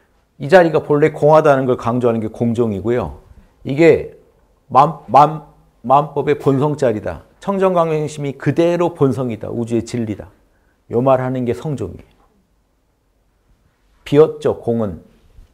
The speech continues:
성은 채워졌죠. 자성을 강조하는 데고, 여기는 공성을 강조하는 데고, 여기는 그 육식의 나툼이니까 상,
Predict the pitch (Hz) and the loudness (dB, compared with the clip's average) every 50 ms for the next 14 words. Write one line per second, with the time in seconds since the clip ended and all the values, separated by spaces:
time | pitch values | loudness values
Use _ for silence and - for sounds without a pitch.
0 | _ _ _ _ _ _ - 156 139 127 120 127 - - 180 160 156 - - - | _ _ _ _ _ _ -8 -6 -6 -6 -6 -8 -8 -6 -6 -6 -6 -6 -10 -12
1 | - - - - - _ _ _ _ _ _ _ _ - - - 117 - 170 160 | -12 -14 -20 -20 -20 _ _ _ _ _ _ _ _ -14 -8 -8 -6 -2 -2 -2
2 | 156 151 139 - 127 120 123 120 123 117 110 107 107 98 101 98 95 120 131 139 | 0 0 -2 -2 -2 -4 -4 -2 -2 -2 -2 -2 -2 -4 -4 -4 -4 -2 -2 -2
3 | 117 104 95 110 117 127 143 147 147 - 120 117 117 110 131 147 135 127 113 104 | 0 -2 -2 -2 -4 -4 -6 -8 -8 -4 -2 -2 -2 -2 -2 -2 -2 -2 -4 -4
4 | 98 95 101 92 90 85 85 85 82 80 80 85 - 139 147 - - _ _ _ | -6 -8 -8 -8 -8 -8 -10 -10 -12 -12 -12 -8 -8 -10 -10 -10 -20 _ _ _
5 | _ _ - 104 98 101 104 110 135 175 202 196 - - _ _ _ _ _ _ | _ _ -10 -10 -8 -8 -6 -6 -4 -6 -6 -8 -10 -20 _ _ _ _ _ _
6 | _ _ _ _ _ - 101 95 92 90 90 87 - - - 131 123 - - - | _ _ _ _ _ -16 -14 -12 -12 -12 -12 -14 -16 -10 -6 -4 -4 -4 -4 -6
7 | 143 131 131 120 107 92 92 - - 143 131 104 92 90 90 - 65 65 67 - | -4 -2 0 0 0 0 -4 -4 -8 -8 -6 -6 -6 -8 -10 -10 -10 -12 -12 -12
8 | - - - _ _ _ _ _ _ - - 170 170 | -16 -20 -20 _ _ _ _ _ _ -12 -10 -10 -10